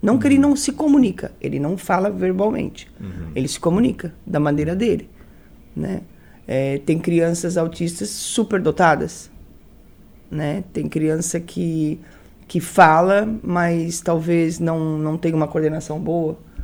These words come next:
Speaker 2: Uhum.
Speaker 1: É, né? Então, são várias, são, são, são, são vários tipos, né?
Speaker 2: Sim.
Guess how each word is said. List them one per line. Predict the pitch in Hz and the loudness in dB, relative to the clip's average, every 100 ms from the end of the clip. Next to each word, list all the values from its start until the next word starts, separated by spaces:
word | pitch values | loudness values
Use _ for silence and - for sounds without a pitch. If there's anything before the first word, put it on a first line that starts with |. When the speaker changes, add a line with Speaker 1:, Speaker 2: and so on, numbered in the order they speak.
| - - - | -10 -10 -10
Speaker 2:
Uhum. | 98 92 147 | -8 -8 -8
Speaker 1:
É, | 139 | -4
né? | 170 | -4
Então, | 165 180 | -4 -6
são | - 196 | -4 -2
várias, | 175 180 220 285 | 2 2 2 0
são, | - - - 214 202 | -4 -8 -2 -2 -2
são, | - 214 | -6 -6
são, | 196 214 202 190 | -4 -4 -6 -8
são | 190 185 | -4 -2
vários | 185 196 294 285 | 2 4 2 -2
tipos, | - 330 - 180 156 | 0 0 0 -4 0
né? | - - - - | -2 -2 -12 -16
Speaker 2:
Sim. | - 127 113 | -6 -4 -4